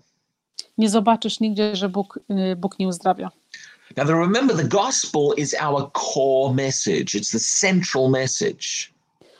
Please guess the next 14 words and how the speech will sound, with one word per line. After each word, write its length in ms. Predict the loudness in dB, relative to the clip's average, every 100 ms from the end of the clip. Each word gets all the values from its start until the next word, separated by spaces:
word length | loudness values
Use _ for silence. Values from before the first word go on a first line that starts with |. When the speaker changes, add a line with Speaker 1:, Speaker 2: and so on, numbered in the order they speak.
| _ _ -2
Speaker 1:
Pamiętajmy, 680 | 2 2 4 4 4 4 2
że 340 | 2 2 2
Ewangelia 640 | 0 0 0 2 2 2 0
jest 240 | 0 0
naszym 360 | -2 -2 0 0
rdzeniem 640 | 0 0 0 2 0 -2
wiadomości. 720 | -2 -2 0 -4 -4 -6 -8 -12 _ _ _ _ _ -10 -6
Speaker 2:
And 120 | 0 4
everything 540 | 4 2 0 0 2 4
we 120 | 2
teach 380 | 0 0 0 0
needs 320 | 0 2 0
to 140 | -2 0
line 460 | 2 2 2 2